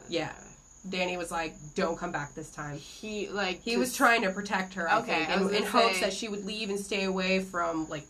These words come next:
Speaker 2: the internal hell that they were enduring.
Speaker 1: I was gonna say
Speaker 2: Unfortunately, didn't last. She didn't listen. She came right back, like, a month later.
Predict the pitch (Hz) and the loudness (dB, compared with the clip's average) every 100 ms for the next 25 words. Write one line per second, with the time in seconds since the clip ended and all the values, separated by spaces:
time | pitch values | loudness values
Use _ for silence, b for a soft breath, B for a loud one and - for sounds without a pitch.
0 | - 170 165 - 202 196 165 147 - - | -6 -4 -4 -4 2 2 2 -4 -10 0
1 | 196 196 185 160 160 156 151 151 147 147 | 4 6 6 2 -2 -4 -4 -4 -6 -6
2 | 147 156 160 156 147 175 185 190 247 277 | -6 -6 -4 -4 -2 0 0 6 6 6
3 | - 226 170 170 165 160 - B B B | 0 -6 -4 -2 -2 -6 -12 B B B
4 | B - 151 165 214 220 175 190 - - | B -12 -8 -2 4 6 6 2 -4 -10
5 | 160 185 220 233 240 175 165 190 - B | -4 -2 2 2 2 0 -4 -6 -12 B
6 | B B B - B B B B B - | B B B -20 B B B B B -20
7 | - - 190 185 202 - - 262 240 240 | -16 -10 -6 -4 0 0 4 6 6 4
8 | B B B B 214 190 196 208 208 220 | B B B B -4 2 4 4 2 0
9 | 233 196 196 | 0 0 -2